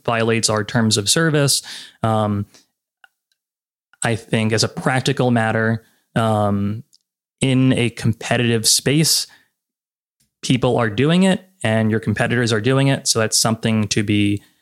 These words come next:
mindful of. If you're looking for, you know, do outreach and not pay for any links, opportunities, or things like that,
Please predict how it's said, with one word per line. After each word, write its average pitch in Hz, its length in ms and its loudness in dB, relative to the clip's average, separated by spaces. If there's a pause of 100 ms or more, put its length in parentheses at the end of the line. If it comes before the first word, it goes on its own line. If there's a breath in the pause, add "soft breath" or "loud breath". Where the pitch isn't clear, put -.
(460 soft breath)
mindful 113 760 0
of. 117 400 -4 (460)
If - 180 -2
you're 123 100 2
looking 143 260 0
for, 113 680 0 (480)
you 117 60 2
know, 110 100 2
do 127 320 2
outreach 123 460 0
and 107 360 -2
not 123 280 0
pay 113 260 0
for 107 480 -2
any 147 240 0
links, 139 300 0
opportunities, 131 480 0
or 123 60 0
things 120 260 0
like 117 220 -2
that, 110 300 -2